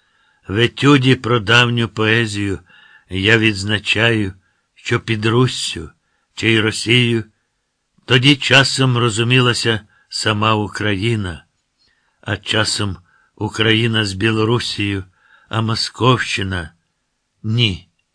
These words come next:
Вважалися Руссю і Новгородщина із Псковщиною,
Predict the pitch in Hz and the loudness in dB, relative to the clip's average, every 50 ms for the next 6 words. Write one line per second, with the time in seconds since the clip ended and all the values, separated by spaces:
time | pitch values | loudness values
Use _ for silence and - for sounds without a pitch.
0 | _ _ _ _ _ _ _ _ _ _ _ - 101 101 113 135 127 - 131 151 | _ _ _ _ _ _ _ _ _ _ _ -14 -6 0 0 0 2 4 4 4
1 | 147 139 139 131 - - 135 131 127 139 151 143 - - - - 135 131 131 131 | 4 4 2 2 2 2 4 4 4 4 2 2 0 -4 -4 -4 -4 -4 -4 -4
2 | 131 - _ _ _ _ 113 120 123 120 123 127 113 98 113 117 120 127 123 - | -6 -10 _ _ _ _ 0 0 2 2 2 0 0 0 0 0 0 0 0 -2
3 | - - - 113 113 117 117 107 - _ _ _ _ - 110 113 101 - - _ | -4 -6 -4 -4 -2 -2 -4 -4 -6 _ _ _ _ -4 -4 -4 -4 -6 -10 _
4 | - - - - 110 117 - - - - - 113 104 104 101 98 98 95 | -12 -12 -6 -2 0 0 0 -2 -4 -6 -6 -6 -4 -4 -4 -4 -6 -8